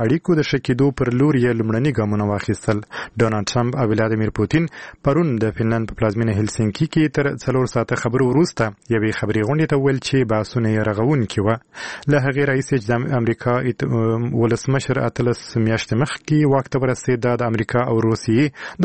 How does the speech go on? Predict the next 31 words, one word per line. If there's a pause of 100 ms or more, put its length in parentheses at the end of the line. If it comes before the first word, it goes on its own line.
ولسمشرانو
لومړنۍ
سرمشریزه
وه. (560)
په
امریکا
کې
د
با
نفوذه
جمهوریت
غوښتونکو
او
ډیموکراتانو
په
ګډون
د (120)
کانګرس (100)
غړیو (360)
د
ټرمپ
پر (340)
څرګندونو
انتقاد،
اه، (100)
کړی
دی. (1200)
امریکایي
څارنوالانو
یوه
ښځه